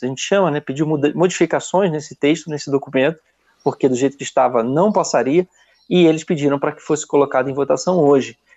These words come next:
Então a expectativa é de que também haja, além dessa sessão de debate mais tarde,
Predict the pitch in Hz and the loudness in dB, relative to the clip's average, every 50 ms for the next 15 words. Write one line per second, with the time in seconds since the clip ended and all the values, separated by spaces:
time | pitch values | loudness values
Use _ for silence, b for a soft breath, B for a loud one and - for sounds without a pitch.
0 | b b - 139 139 143 139 131 135 135 139 - - - 147 - - 151 147 - | b b -6 -6 -4 0 0 2 2 2 0 -2 -2 -4 -4 0 0 -2 -2 0
1 | 165 160 156 147 147 - - - - 202 196 185 160 156 175 214 220 185 151 143 | 0 0 0 0 -2 -14 -14 -4 -2 0 0 2 2 2 2 2 4 2 2 2
2 | 139 143 135 143 143 b b b b b 135 127 139 156 180 175 160 - - 139 | 0 -2 -4 -8 -14 b b b b b 0 2 4 4 4 2 2 0 -4 -2
3 | - 143 143 - - - 202 220 208 214 220 220 180 151 143 143 147 - - 160 | 0 0 0 0 0 0 0 0 2 2 2 2 2 2 0 0 -2 -4 -6 -2
4 | 160 190 233 226 - - 160 139 139 143 135 - | 0 0 0 -2 0 2 2 2 2 -2 -6 -10